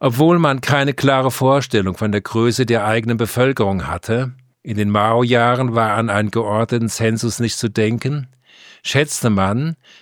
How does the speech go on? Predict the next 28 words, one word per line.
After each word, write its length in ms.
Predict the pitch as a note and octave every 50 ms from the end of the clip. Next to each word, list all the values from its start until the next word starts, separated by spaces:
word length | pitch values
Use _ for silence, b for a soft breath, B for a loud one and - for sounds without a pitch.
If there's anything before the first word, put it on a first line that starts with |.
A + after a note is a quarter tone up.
| b b
dass 180 | - A#2+ A2+ -
die 100 | - A#2+
Volksrepublik 800 | - - B2 C3+ D3 C#3+ - - D#3 D#3 D3+ C3 C3 C#3 C#3 C#3
im 120 | C3 A#2+
Jahre 300 | A#2 A#2+ A#2+ A#2+ A#2+ A#2+
zweitausendfünfzig 1200 | - - A#2+ A#2 A#2 G#2+ A2 A2+ - - G2+ - - A2+ A#2 B2+ B2+ - - - D3+ D3+ - - - -
drei 320 | - - B2 B2 B2 C3 C#3
Milliarden 540 | C#3 C3+ A#2+ A2+ A#2+ A2+ A#2 A#2+ - C3
Einwohner 580 | B2+ G#2+ A2 A2 A2 G#2 F#2+ G2 F#2 F#2+ F#2 E2
haben 360 | E2 F2+ F2+ F2+ F2 F#2 F2
würde, 580 | F2 F#2 F#2+ F#2+ G2 G2+ G2 B2 C3+ D3 D3+ C3+ B B B B B B B _
da 220 | - A#2 A#2 B2 A#2+
die 260 | - B2 B2 B2+ A2
Fertilitätsrate 1200 | - - B2 B2+ B2 B2 - B2+ A#2 A2+ G2+ - - A#2 A2+ A#2 A#2 - - - A2 A2 A2+ A#2
bei 140 | G2+ A2 G#2+
drei 300 | G2+ - - G2 F#2 F#2+
Komma 280 | - - G#2 G2+ G#2 G2+
null 220 | F#2 F#2 E2+ E2
lag. 320 | D#2+ D#2 C2+ C#2+ - - - _ _ B B B B B B B B B B B
Damit 460 | - C3 C3 C#3 C#3+ D#3+ E3+ E3 - -
würden 340 | B2+ A#2 C3 C3+ C#3 C3+ B2+
die 100 | C3 B2
natürlichen 680 | B2 A#2+ A2+ - - - C3 C3 B2+ C3+ B2 - C3
Ressourcen 720 | G#2+ A2 G2+ - - A2+ A2 A#2 B2 - - C3 C3 C3 -
Chinas 540 | A#2+ - - A2+ A2 A2 A2 A2+ A2 G2+ -
völlig 340 | - - A2+ G#2 G#2+ G#2+ A#2+
überfordert 600 | A2 G#2 A2+ G#2 - - F2+ F2+ D#2+ E2 D#2+ -
sein. 360 | - E2 D2 D2+ D2+ C#2